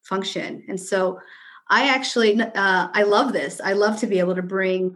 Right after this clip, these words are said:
that kind of piece to it and have people think about it in a different way. And also to tie in all of these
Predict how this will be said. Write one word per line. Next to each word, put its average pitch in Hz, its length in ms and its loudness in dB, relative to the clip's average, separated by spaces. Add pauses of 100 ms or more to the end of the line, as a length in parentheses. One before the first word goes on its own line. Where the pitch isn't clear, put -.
that 185 340 0
kind 180 260 -2
of 175 180 -6
piece - 440 -4
to 175 140 0
it 170 260 -4 (380)
and 202 140 -2
have 208 400 -2
people 190 400 -2
think 214 560 -4
about 180 320 -2
it 175 140 0
in 180 80 -4
a 175 160 0
different 185 340 -4
way. 196 420 0 (480)
And 233 160 2
also 311 440 0
to 269 120 -4
tie 208 360 -2
in 196 200 -4
all 196 320 0
of 208 60 -2
these 190 240 -6